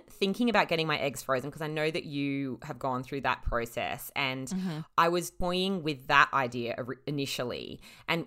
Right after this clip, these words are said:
Speaker 1: in my talks with them, they were sort of like, "Oh, like, we'll get your fertility tested first and you have to go through that process." And they were sort of like,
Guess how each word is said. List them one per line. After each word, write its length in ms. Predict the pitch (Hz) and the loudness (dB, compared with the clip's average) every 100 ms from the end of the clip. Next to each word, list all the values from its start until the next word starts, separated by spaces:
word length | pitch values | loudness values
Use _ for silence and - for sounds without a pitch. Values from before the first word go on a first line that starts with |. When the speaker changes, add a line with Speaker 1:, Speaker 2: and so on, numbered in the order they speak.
| - | 0
Speaker 1:
in 200 | 185 196 | 2 4
my 180 | 208 196 | 4 4
talks 460 | - 160 151 - | 2 0 0 -2
with 140 | 160 135 | -8 -2
them, 260 | 143 135 | 0 0
they 120 | 131 131 | -2 -4
were 80 | 135 | -4
sort 180 | - | -4
of 140 | 131 131 | -4 0
like, 180 | 131 135 | 0 2
"Oh, 120 | 135 | 0
like, 220 | 139 127 | 0 -2
we'll 140 | 139 | -4
get 280 | 135 - 147 | -6 0 0
your 100 | 127 | 2
fertility 540 | 214 220 208 160 156 160 | -2 -4 -4 -2 -4 -6
tested 460 | - 135 - 135 | -8 -10 -6 -8
first 540 | - 120 113 113 123 - | -6 -2 0 0 -2 -6
and 80 | |
you 80 | 117 | -8
have 120 | 123 123 | -8 -4
to 60 | |
go 100 | 143 | -4
through 140 | 139 156 | -2 -4
that 140 | - | 2
process." 520 | - 131 127 127 120 | 4 4 2 -2 -6
And 100 | 135 | -6
they 60 | 127 | 2
were 80 | 131 | 4
sort 180 | 131 | 4
of 120 | 131 131 | 2 4
like, 300 | 123 123 | 2 2